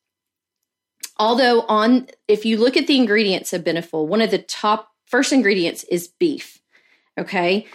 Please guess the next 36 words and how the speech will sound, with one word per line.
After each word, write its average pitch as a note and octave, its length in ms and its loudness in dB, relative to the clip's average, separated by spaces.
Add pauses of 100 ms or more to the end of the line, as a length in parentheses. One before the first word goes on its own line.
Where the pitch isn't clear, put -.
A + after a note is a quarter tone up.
(140)
Something A#3 460 0
else A3+ 280 -2
that, - 320 -2 (120)
just G3+ 280 -4
to G3+ 200 -2 (160)
give G#3 160 0
you G3+ 140 2
a F#3 40 -2
glimpse A#3 420 -2
of, F3 200 0
is E3+ 420 -2 (380)
that - 280 -2
first B3+ 320 -2
ingredient, A#3 840 0 (240)
if G3+ 120 0
it A3+ 120 2
says G#3+ 240 0
beef, G3 360 -4
chicken, G3+ 600 -2 (320)
another F#3+ 320 0
protein, G3 680 -2 (240)
it's G#3+ 280 0
also A#3+ 380 0
inclusive A3 800 -2
of F#3 140 -2
its F#3+ 240 -4
water G#3 320 -2
weight. - 540 -10 (840)
So, A3 500 0 (460)
which A3 280 0
makes A#3+ 400 -2
the A3 120 2
majority A3 960 0
of G3+ 120 -2
what A3 200 2
is A3 300 0